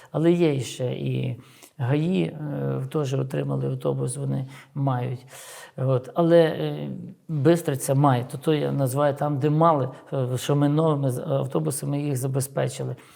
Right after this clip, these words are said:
Але, наприклад, номер один зараз стає Стебник. І Стебник би отримав ті, е,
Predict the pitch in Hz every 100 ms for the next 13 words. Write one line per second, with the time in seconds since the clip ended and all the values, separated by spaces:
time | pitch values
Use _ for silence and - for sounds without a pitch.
0 | - - 156 170 147 - - 147 165 160
1 | 151 131 165 156 139 139 165 143 139 131
2 | 123 - 151 139 - 156 127 139 135 -
3 | - - - - 175 185 175 147 160 165
4 | 175 190 156 131 131 131 123 127 139 131
5 | 131 127 131 131 131 131 131